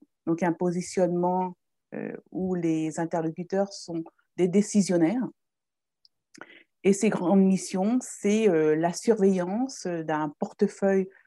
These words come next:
de projets, c'est-à-dire d'un ensemble de projets. C'est un portefeuille, hein, qui prend, qui contient aussi bien des projets de transformation, des projets d'innovation, des projets transverses.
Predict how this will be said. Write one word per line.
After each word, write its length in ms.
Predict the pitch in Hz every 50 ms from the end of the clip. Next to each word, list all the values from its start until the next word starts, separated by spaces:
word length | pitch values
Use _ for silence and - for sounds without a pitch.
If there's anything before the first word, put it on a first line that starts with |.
| _ _ _ -
de 120 | 151 190
projets, 420 | 202 208 - - 196 185 160 214 240
c'est-à-dire 460 | - - - - 170 165 175 202 180
d'un 240 | 170 170 165 170 175
ensemble 680 | 190 202 208 - - - 269 269 285 285 254 226 214
de 100 | 185 196
projets. 600 | 202 - - - - - 202 190 - 190 220 - - _ _ _ _ _ _ _ _ _ _ _ _ _ _ _ _ _ _ _ _
C'est 220 | - - - 170
un 100 | 156 156
portefeuille, 840 | 151 - 180 - - - 208 196 - - 208 208 226 247 262 233 202
hein, 160 | 180 180 190
qui 520 | 180 - - 170 165 165 160 160 156 156 147 147
prend, 480 | - - - 160 156 156 151 139 139 143 -
qui 120 | - - -
contient 720 | - - 160 - - - - - 185 185 185 359 349 330 294 -
aussi 300 | 156 160 - - - 180
bien 280 | 165 156 175 175 185 185
des 140 | 175 165 143
projets 500 | - - - - 165 160 147 160 165 170
de 140 | 160 151
transformation, 960 | 147 - - - 165 165 - - 170 165 165 160 156 156 - - 180 180 190 190
des 120 | 170 165
projets 360 | - _ - 156 147 160 147 147 -
d'innovation, 640 | 160 165 160 160 151 160 160 156 - - 185 185 185
des 160 | 175 165 - - _ _
projets 240 | 160 156 156 151
transverses. 840 | - - - - 160 156 151 156 160 175 202 240 233 - - - -